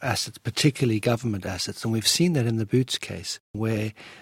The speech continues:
Boots moved into a substantial portion into bonds. It also helped them de-risk their own balance sheet. And many companies are taking this approach now to reduce the volatility impact.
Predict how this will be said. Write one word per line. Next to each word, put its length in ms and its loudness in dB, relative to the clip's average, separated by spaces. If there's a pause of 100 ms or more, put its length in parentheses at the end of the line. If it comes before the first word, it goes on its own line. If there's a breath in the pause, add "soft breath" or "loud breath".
(140 loud breath)
Boots 380 2
moved 280 0
into 240 -6
a 40 -8
substantial 580 -2
portion 420 -2
into 220 -6
bonds. 480 -4 (580 loud breath)
It 120 0
also 240 2
helped 320 0
them 160 -2
de-risk 560 -4
their 160 -4
own 180 -4
balance 380 -4
sheet. 320 -6 (260 loud breath)
And 160 -2
many 220 4
companies 480 -2
are 80 -4
taking 360 -4
this 160 -4
approach 460 -8
now 260 -8
to 120 -10
reduce 420 -8
the 120 -6
volatility 580 -6
impact. 560 -8